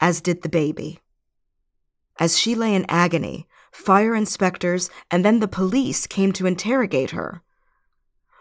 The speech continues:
While she was receiving treatment for third-degree burns,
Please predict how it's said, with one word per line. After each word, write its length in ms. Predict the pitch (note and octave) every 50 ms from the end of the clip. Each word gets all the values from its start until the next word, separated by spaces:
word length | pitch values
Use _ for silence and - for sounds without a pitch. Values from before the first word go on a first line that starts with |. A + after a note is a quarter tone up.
| _ _
While 220 | - F3 F3+ F#3
she 180 | F3+ - - C4+
was 220 | C4 C#4+ - -
receiving 400 | A#3 A3 - A#3 G#3+ G3 F#3+ F#3
treatment 480 | F3+ - - A3+ A3 - - C#3+ - -
for 140 | - D#3+ D3+
third-degree 600 | - - F3+ F#3 G3+ F#3+ F#3+ G3 F3+ E3+ G3 F#3
burns, 640 | E3+ E3 F3 E3+ D#3+ C#3+ - - A2+ G#2 - -